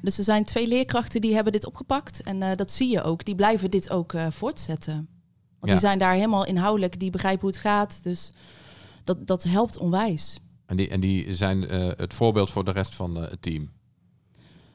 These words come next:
Speaker 1: Nou, ze ondersteunen ook de rest van het team.
Speaker 2: Ja. Ja, of, maar die, die zwengelen wel aan, eh, wat er, eh, welke kant je op moet. Die
Speaker 1: Ja.
Speaker 2: weten alles, eh,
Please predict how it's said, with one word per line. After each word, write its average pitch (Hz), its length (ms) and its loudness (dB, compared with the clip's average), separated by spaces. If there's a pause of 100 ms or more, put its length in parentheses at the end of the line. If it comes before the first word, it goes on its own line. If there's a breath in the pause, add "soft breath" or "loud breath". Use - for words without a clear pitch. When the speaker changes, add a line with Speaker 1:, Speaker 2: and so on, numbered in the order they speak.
(140 soft breath)
Speaker 1:
Nou, 196 220 4
ze 185 120 -2
ondersteunen 196 480 2
ook 190 100 -2
de 180 60 0
rest 170 200 0
van 165 120 -4
het 156 100 -2
team. 151 280 -4 (240)
Speaker 2:
Ja. 90 260 -2 (640)
Ja, 98 200 2
of, 92 80 -2
maar 95 120 0
die, 95 240 -2
die 101 120 -2
zwengelen 101 340 0
wel 98 200 2
aan, 101 320 2 (340 loud breath)
eh, 95 140 -4
wat 98 200 -2
er, 98 160 -2
eh, 92 320 -2
welke 95 320 -4
kant 95 260 0
je 87 140 -2
op 92 120 -4
moet. 92 200 -2
Die 92 100 -2
Speaker 1:
Ja. 92 60 0
Speaker 2:
weten 92 220 2
alles, 95 300 -4
eh, 90 200 -2